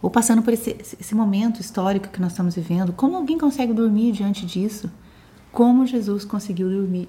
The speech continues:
em meio à tempestade? Jesus dormiu. Porque o que nos faz dormir não é a situação que está à nossa volta. Não é todas as circu-, é, é, é, não é porque tudo está bem que eu vou dormir.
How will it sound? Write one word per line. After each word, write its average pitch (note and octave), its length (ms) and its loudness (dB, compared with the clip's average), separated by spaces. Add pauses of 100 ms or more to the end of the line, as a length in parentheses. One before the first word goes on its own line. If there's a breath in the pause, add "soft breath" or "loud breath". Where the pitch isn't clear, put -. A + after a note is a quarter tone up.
(120)
em A3+ 100 2
meio F#3+ 240 2
à G3 40 -6
tempestade? F#3+ 600 -8 (680)
Jesus E3+ 300 0
dormiu. A3+ 420 2 (880 loud breath)
Porque G3+ 440 2
o G3+ 60 0
que G#3+ 160 -2
nos D#4 200 0
faz G#3 240 0
dormir E3+ 340 0
não A3 120 0
é D4 100 0
a - 20 -14
situação F3+ 800 -4 (240)
que - 60 -16
está - 180 -4
à - 20 -2
nossa D#3 240 -2
volta. C#3 380 -6 (420 loud breath)
Não F3+ 240 2
é A#3 120 0
todas A#3 360 0
as G3+ 100 -2
circu-, G3+ 400 -6
é, F#3 60 -4
é, F3+ 520 -4
é, - 60 -8
não F3 240 0
é G#3 60 0
porque G#3+ 480 -2 (200)
tudo G#3 420 2 (240 loud breath)
está F#3 320 -2
bem F3+ 580 0
que - 100 -8
eu G3 60 -2
vou F#3+ 160 -2
dormir. F3 340 0